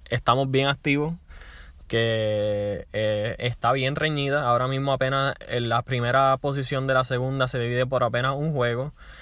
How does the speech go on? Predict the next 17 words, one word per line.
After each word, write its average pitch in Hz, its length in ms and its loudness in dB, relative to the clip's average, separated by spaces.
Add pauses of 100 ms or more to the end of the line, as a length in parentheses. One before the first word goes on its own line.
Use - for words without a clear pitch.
(200)
Eh, 110 840 0
hay 120 220 2
seis 135 260 0
juegos 143 240 2
de 143 80 0
diferencia 135 640 0
de 127 100 2
la 123 100 2
primera 120 480 0
a 127 40 2
la 131 100 2
tercera. 127 640 -2 (400)
Y 120 220 0
ese 127 260 2
grupito 147 480 2
de, 135 220 4 (160)
de 120 640 -2